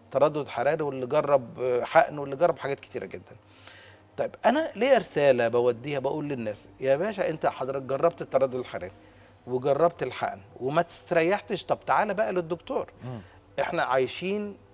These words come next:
Speaker 1: بشوية كلام،
Speaker 2: يبقى حالتك مش مناسبة ليها هذه النوعية
Speaker 1: عايشين
Speaker 2: من
Speaker 1: بشوية
Speaker 2: الأدوية.
Speaker 1: كلام بي-، بي-، بيلعبوا في دماغنا.
Speaker 2: مم.
Speaker 1: يعني يقول لك: "اوعك تروح للجراح"، يقول لك: "أول ما يقول لك: 'اعمل إيه؟'". يا فندم، لأ،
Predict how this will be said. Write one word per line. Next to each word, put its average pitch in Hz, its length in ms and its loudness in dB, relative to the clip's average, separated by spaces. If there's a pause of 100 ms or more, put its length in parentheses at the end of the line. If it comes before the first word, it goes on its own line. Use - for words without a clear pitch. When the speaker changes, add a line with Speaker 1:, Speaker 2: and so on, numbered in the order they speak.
(140)
Speaker 1:
بشوية 165 580 0 (140)
كلام، 139 200 4
Speaker 2:
يبقى 170 140 8
حالتك 214 440 4
مش 233 240 -6
مناسبة 208 540 0
ليها 202 420 -2
هذه 214 160 -2
النوعية 185 240 2
Speaker 1:
عايشين 208 220 2
Speaker 2:
من 147 60 2
Speaker 1:
بشوية 196 300 0
Speaker 2:
الأدوية. - 140 -4
Speaker 1:
كلام 160 320 2 (420)
بي-، 127 140 -2
بي-، 120 140 -6
بيلعبوا 131 480 2
في 143 140 -10
دماغنا. 110 420 -2 (140)
Speaker 2:
مم. 110 100 -10 (300)
Speaker 1:
يعني 117 200 -2
يقول 165 140 -4
لك: 143 80 -8 (160)
"اوعك 185 360 0
تروح 156 360 -6
للجراح"، 135 400 -2
يقول 147 180 -4
لك: 139 140 -4
"أول 147 160 -2
ما 127 100 -4
يقول 127 180 -2
لك: 120 140 -6
'اعمل 90 240 -8
إيه؟'". - 380 -18
يا 110 40 -12
فندم، 208 380 -8
لأ، 185 140 -6